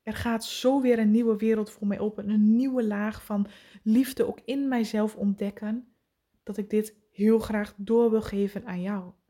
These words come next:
Omdat je het waard bent. Omdat ik het je gun. En omdat ik het mooi vind om de liefde door te geven. Oké, hierbij mijn proces waarin tot stand is gekomen mijn kaartendek, Boodschappen uit de Hemel.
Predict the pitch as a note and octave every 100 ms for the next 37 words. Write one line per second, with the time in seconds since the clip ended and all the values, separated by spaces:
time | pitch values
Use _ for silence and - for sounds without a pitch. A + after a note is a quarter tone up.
0 | _ _ _ - G3 F#3+ F#3+ F3+ G3 G#3
1 | A3+ A#3 A#3+ C4+ - _ _ _ G#3+ G#3+
2 | G#3+ G#3 G3+ G3+ - A#3 A#3+ C#4+ - _
3 | _ _ _ _ _ _ _ _ _ _
4 | G#3+ G#3+ A3 G#3+ G#3+ G3 G3+ A3+ A#3 A3+
5 | G3 G#3 - _ G3+ G3 G3 G3+ - F#3+
6 | G3+ G#3 G3+ - F#3 F3+ - G3+ _ _
7 | _ _ _ _ _ _ _ _ _ _
8 | _ _ _ _ _ _ _ _ _ B3+
9 | B3 C4+ C4 A3 G3 - _ - A#3+ B3
10 | A#3+ A#3 A#3 A#3 - G3+ A#3 B3+ - A#3
11 | - A#3 A3 - G3+ G#3+ G#3+ G#3+ G#3+ G#3+
12 | A3 G#3+ - B3+ B3 A#3 A3+ A3 A3+ G#3+
13 | G#3 G#3 G3+ G3+ A#3+ B3+ B3+ A#3 A#3+ A#3+
14 | G#3 G3+ G#3 G#3 G#3 G3+ G3 G3+ A3 A3+
15 | A3 A3 A3